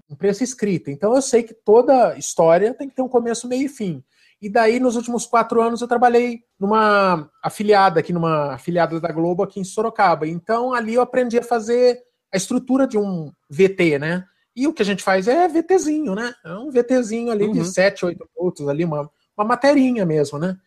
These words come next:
Speaker 1: Então, assim, eu penso no começo, meio e fim, não tenho certo o que eu vou falar, eu só sei como é que é a estrutura na minha cabeça, assim, a estrutura do negócio. A gente combina antes como é que vai ser e o texto mesmo é se vira nos trinta. Cobertura,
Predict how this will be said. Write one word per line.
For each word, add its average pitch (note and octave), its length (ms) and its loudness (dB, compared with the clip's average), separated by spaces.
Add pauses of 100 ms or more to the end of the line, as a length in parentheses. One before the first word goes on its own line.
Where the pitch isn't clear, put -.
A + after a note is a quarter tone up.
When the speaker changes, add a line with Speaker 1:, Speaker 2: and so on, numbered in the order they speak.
(220)
Speaker 1:
Então, A#3 220 2
assim, B3+ 240 0
eu G3 120 2
penso B3 720 2
no A#3+ 120 -10
começo, A3+ 420 2
meio A3 200 0
e G3+ 40 -4
fim, B3 380 -8 (340)
não F3+ 240 2
tenho A3 300 2
certo F#3+ 320 0
o F3+ 40 -6
que - 80 -2
eu F#3 60 0
vou G#3 140 2
falar, G3 500 2 (480)
eu D3+ 100 -8
só E3 120 -4
sei F3 180 -2
como G#3+ 180 -2
é G#3+ 40 -2
que A3+ 140 -2
é A#3 40 6
a A#3 60 4
estrutura A3 640 -2
na A3 80 -8
minha G#3+ 140 -10
cabeça, G3+ 480 -2
assim, F#3+ 280 -10
a G#3 60 -6
estrutura G#3 500 -4
do G#3 80 0
negócio. G#3 540 -2 (400)
A D3+ 80 -2
gente F3 180 -2
combina F#3+ 420 0
antes G3+ 360 -2
como G3 140 -6
é F#3 40 -6
que F#3+ 80 -14
vai G3 160 0
ser A3+ 380 -2 (280)
e A#3 180 -4
o A3+ 340 4
texto G3+ 480 0
mesmo F#3+ 240 -4
é A#3+ 60 -6
se A3+ 120 -14
vira B3 180 -6
nos B3+ 160 -8
trinta. D#3+ 260 -8
Cobertura, F3 1200 2